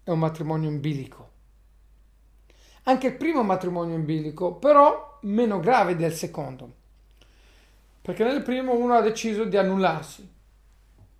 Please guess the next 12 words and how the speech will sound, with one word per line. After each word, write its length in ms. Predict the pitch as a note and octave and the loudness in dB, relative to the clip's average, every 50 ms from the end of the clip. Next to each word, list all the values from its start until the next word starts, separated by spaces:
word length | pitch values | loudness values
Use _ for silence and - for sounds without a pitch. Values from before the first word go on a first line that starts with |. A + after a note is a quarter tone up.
| _ _ _ _ _ _ _ _ _ _ _ _ _ _ _ _ | _ _ _ _ _ _ _ _ _ _ _ _ _ _ _ _
si 200 | _ - - A3 | _ -12 -12 -8
fa 160 | - - B3 | -2 -2 -2
schiacciare 800 | A#3 - - - A#3 - - - A3 G3 D#3 - - - - - _ _ _ - | -2 -2 -4 -6 -6 -4 -4 -2 -2 -2 -2 -4 -8 -16 -20 -20 _ _ _ -10
dalla 160 | - G#3 A3+ | -4 -4 -2
mattina 320 | A3+ A3+ A3 A3+ A#3 A3+ G#3 | -2 -2 -2 -2 -2 -4 -4
alla 140 | F#3+ F#3 | -4 -4
sera: 440 | E3+ - - B3 B3+ B3+ C4 B3+ C4 - - - _ _ _ _ _ _ _ _ _ _ _ _ _ _ _ _ _ _ _ _ _ _ _ _ | -4 -2 2 2 2 2 0 -2 -8 -14 -20 -20 _ _ _ _ _ _ _ _ _ _ _ _ _ _ _ _ _ _ _ _ _ _ _ _
"Amore 340 | - F3+ G3+ A3+ A#3 A#3 | -2 0 2 2 2 2
mio, 320 | A3+ A3 A3+ A3+ A3 G#3+ G#3 | 0 0 0 0 0 -2 -2
decidi 300 | G#3 F3+ - G3+ F3 D#3 | -4 -6 -8 -8 -8 -8
solo 260 | - - F3 D#3 D#3 | -6 -6 -6 -6 -2
te." 360 | D#3 A3 A#3 B3 B3 - - | 0 0 0 0 -2 -8 -16